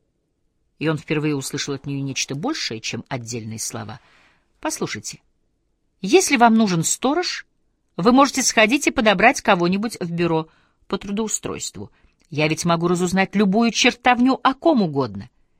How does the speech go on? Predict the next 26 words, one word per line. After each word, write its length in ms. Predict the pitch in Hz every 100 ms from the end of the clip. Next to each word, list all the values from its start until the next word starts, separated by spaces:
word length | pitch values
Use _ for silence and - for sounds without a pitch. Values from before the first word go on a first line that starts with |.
| _ _ _ _ _ _ -
И 80 | 208
если 280 | 254 -
вы 100 | 262
не 100 | 262
в 40 | 233
силах 280 | 269 240 240
найти 300 | 233 226 220
мне 180 | 220 -
лучшего 460 | 214 214 - 180
применения, 580 | 170 214 226 226 165 156
чем 280 | - 180 160 - -
сортировать 640 | - 202 - 196 190 185 -
почту, 480 | 359 - - 147 - - _ _ _
то 100 | 262
вы 120 | 247
просто 460 | 208 247 320 - 339
идиот». 500 | 349 330 143 117 - _ _ _ _ _ _ _ _ _ _ _ _ _ _ _ _ _ _ _ _ -
Арманский 520 | 143 143 139 - 143
до 120 | 135
сих 180 | - -
пор 200 | 135 127
помнил, 340 | - 131 127
как 220 | - 135
сидел, 360 | - 143 131 131
утратив 560 | 139 - 143 127 127 -
от 220 | 139 -